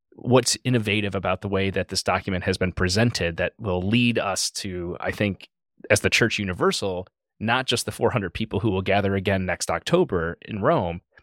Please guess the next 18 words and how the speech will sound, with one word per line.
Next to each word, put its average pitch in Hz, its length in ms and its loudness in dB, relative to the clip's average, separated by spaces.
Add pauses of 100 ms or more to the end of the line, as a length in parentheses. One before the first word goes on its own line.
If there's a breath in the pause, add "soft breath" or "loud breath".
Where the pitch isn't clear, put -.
(140)
but 107 120 4
for 120 100 4
the 110 80 6
whole 160 260 2
church - 360 -4
to 101 80 -8
take - 240 -4
this - 180 -4
moving 98 240 0
forward 104 520 2
in 90 120 -8
the 90 60 -4
coming 92 340 0
year, 95 400 0 (300 soft breath)
to - 80 0
continue 135 580 2
this 101 180 -6
conversation, 95 840 -4